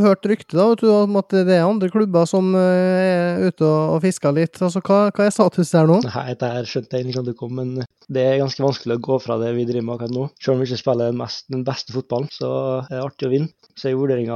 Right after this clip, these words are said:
Speaker 2: at det er jo tilbud der om et halvår også. Det er vanskelig å si. <laughs> Det er et valg som kommer til å påvirke livet mitt ganske mye, og påvirke karrieren min ganske mye. Så, mm, jeg må sette meg ned og tenke over det, for jeg må sikkert ta et valg.
Speaker 1: Sander, når du har skåret så mye som du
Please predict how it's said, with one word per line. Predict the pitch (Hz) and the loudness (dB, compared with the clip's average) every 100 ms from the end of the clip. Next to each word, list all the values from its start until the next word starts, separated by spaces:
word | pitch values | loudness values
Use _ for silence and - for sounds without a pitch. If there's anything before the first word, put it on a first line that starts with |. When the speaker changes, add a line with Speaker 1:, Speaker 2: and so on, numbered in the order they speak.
| 117 | -6
Speaker 2:
at | 139 | -6
det | |
er | 123 | -6
jo | 120 | -4
tilbud | 135 120 | -4 -2
der | 117 120 | -4 -4
om | 120 | -4
et | 127 | -4
halvår | 120 113 123 | -4 -4 -6
også. | - _ _ _ _ _ _ _ _ _ _ - | -10 _ _ _ _ _ _ _ _ _ _ -4
Det | 139 | -2
er | |
vanskelig | 135 123 | -2 0
å | 117 | 2
si. | 135 - 107 110 - | 2 0 -4 -8 -6
<laughs> | |
Det | 135 | -2
er | 147 | -2
et | 139 | 2
valg | 135 135 | 0 0
som | 139 | -2
kommer | 143 135 | -4 -4
til | |
å | 127 - | -6 -4
påvirke | 117 113 120 | -4 -4 -6
livet | 110 | -6
mitt | 110 127 | -6 -10
ganske | - 120 | -8 -6
mye, | 123 165 - | -4 -6 -8
og | 131 | -6
påvirke | 135 113 123 | -4 -4 -4
karrieren | 123 120 117 | -4 -4 -4
min | 151 | -8
ganske | - 160 | -8 -6
mye. | 151 | -8
Så, | - 135 131 135 | -10 -6 -4 -4
mm, | 135 135 135 - | -4 -6 -8 -10
jeg | 139 | -10
må | 135 135 135 | -8 -8 -8
sette | 135 131 123 | -10 -10 -8
meg | 113 | -6
ned | 113 | -6
og | 120 120 120 - | -6 -6 -10 -12
tenke | 135 131 117 | -12 -8 -6
over | 123 | -6
det, | 120 | -6
for | 123 120 | -8 -6
jeg | |
må | 120 | -8
sikkert | 117 117 113 | -12 -14 -12
ta | 120 | -10
et | 117 | -8
valg. | 110 110 - _ _ _ _ _ _ _ _ _ _ - - - | -8 -10 -16 _ _ _ _ _ _ _ _ _ _ -20 -12 -2
Speaker 1:
Sander, | 247 165 190 262 247 269 - | 0 2 2 2 -4 -12 -2
når | 240 | 0
du | 214 214 | 2 2
har | 214 226 | 2 0
skåret | 226 254 226 208 | -2 -2 -2 -2
så | 220 | -4
mye | 226 208 190 | -6 -6 -8
som | 202 | -6
du | 170 | -4